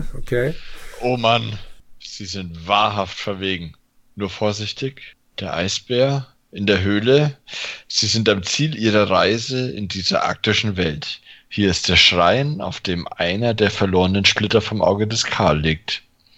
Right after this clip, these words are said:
Speaker 2: Aber hier gibt es auch diesen riesigen, dreiäugigen Eisbären. Schon in diesem Moment erhebt sich das Untier mit markdurchdringendem Gebrüll auf die Hinterläufe.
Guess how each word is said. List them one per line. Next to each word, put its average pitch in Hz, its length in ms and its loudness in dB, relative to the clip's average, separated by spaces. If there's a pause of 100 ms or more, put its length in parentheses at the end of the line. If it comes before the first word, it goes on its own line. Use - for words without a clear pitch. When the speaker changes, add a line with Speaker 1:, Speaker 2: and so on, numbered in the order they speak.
(460)
Speaker 2:
Aber 87 220 2
hier 87 140 4
gibt 85 240 -2
es 82 100 0
auch 82 160 4
diesen 90 300 2
riesigen, 92 680 4
dreiäugigen 92 680 4
Eisbären. 78 720 0 (640)
Schon 95 300 0
in 92 260 2
diesem 135 340 0
Moment 95 460 6
erhebt 90 420 2
sich - 140 -2
das - 320 0 (560)
Untier 107 680 4
mit 101 400 4
markdurchdringendem 95 1300 2
Gebrüll 90 480 4
auf 87 200 4
die - 140 0
Hinterläufe. 87 800 2